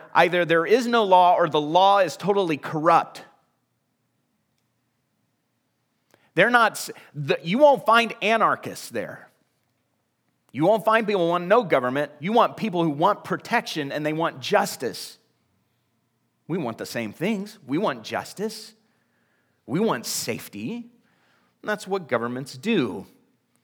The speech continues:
Our, our society, our culture cringes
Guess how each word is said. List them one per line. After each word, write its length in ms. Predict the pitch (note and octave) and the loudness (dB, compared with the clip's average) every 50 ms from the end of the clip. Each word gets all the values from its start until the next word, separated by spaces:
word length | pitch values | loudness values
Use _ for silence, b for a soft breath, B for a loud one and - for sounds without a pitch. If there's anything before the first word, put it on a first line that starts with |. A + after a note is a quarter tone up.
| _ _ _ _ - | _ _ _ _ 0
Our, 440 | - C3+ D#3 F3 F#3+ F3 D3+ B B B B B B | 4 4 4 4 2 0 -4 B B B B B B
our 300 | - C3 D3+ A3+ C#4 B3 | 2 4 4 4 2 0
society, 920 | F#3 - - - D3 C3 - - - C3 G2+ A#2+ A2 G#2 G#2+ G2+ C3+ G3+ - | -2 -4 -6 -8 -8 -8 -6 -8 -6 -4 -2 -2 -2 -2 -4 -4 -2 -2 -2
our 300 | - - B2+ E3 A3+ A3+ | 0 2 2 2 2 2
culture 460 | A3+ - - D3 B2+ A#2 - D3 C3 | -2 -4 -6 -6 -6 -6 -8 -10 -12
cringes 920 | A#2+ - - - - E3 F3+ A#3+ D4 C4 E3 B2+ A#2 G#2 F#2 F2+ F2 - | -12 -12 -14 -10 -6 -4 -4 -2 -2 -4 -4 -4 -6 -6 -6 -8 -12 -16